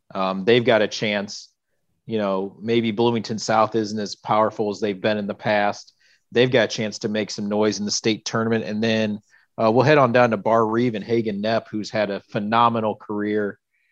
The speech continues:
um, for Bar Reeve. So those two guys may be on the outside looking in right now, but a, a big state tournament run, you know,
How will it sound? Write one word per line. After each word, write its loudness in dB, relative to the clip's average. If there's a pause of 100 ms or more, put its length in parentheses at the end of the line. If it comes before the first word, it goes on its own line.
(160)
um, -2 (840)
for 2
Bar 6
Reeve. 0
So 0 (540)
those 6
two 2
guys 4
may 2
be 0
on 0
the -2
outside 0
looking -4
in -2
right 0
now, 2
but 0
a, -2
a -6
big 0
state -2
tournament -4
run, 0
you -2
know, -4